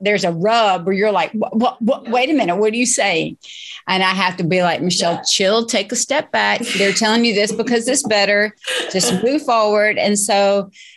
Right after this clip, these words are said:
Speaker 1: I've kind of conditioned myself to say, "Okay,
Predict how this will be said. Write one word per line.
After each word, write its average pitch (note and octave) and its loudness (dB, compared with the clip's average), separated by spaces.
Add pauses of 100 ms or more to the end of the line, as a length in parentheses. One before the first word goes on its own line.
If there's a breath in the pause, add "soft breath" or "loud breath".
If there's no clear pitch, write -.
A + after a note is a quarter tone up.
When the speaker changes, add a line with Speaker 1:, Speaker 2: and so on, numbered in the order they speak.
(100)
Speaker 1:
I've F#3+ 0
kind G3+ -2
of - -6
conditioned A3 2
myself F3 0
to G3 -2
say, F3+ 0 (640)
"Okay, G#3 0